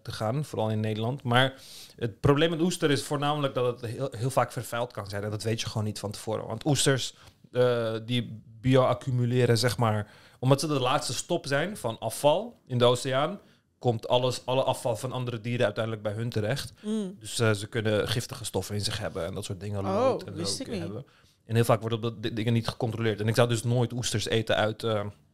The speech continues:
Speaker 2: Zijn dat de reden dat ze haram zijn?
Speaker 1: Nee, nee.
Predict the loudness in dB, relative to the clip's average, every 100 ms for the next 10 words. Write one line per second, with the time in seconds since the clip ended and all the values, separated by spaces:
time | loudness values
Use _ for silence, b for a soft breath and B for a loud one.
0 | _ _ _ -8 0 4 6 8 8 6
1 | 4 4 4 4 4 4 2 0 -2 -4
2 | -8 _ _ -12 -6 -4 -6 -10 -16 -18
3 | -14 -16